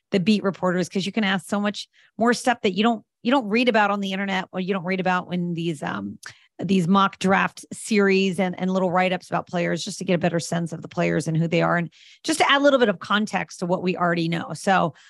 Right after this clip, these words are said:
hope you've enjoyed this series. You can actually go back and listen to some of the other draft prospects that I've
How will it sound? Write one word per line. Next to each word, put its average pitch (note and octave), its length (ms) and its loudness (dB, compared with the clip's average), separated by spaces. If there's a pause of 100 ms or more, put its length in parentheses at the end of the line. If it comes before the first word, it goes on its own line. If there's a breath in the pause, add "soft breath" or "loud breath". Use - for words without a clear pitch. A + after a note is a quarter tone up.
(180 soft breath)
hope D4+ 160 4
you've F#4 180 6
enjoyed C4 540 4
this A#3 300 -2
series. A#3 320 0
You C4 40 -2
can C#4 120 -2
actually C4 220 -4
go G#3+ 100 0
back G3+ 200 0
and G3+ 80 -8
listen F#3+ 200 -8
to - 60 -20
some F#3 140 -8
of F3+ 60 -4
the E3 160 -2
other F#3 240 0
draft F3+ 400 -2
prospects F#3 680 -4
that F3+ 200 -2
I've F3 300 -2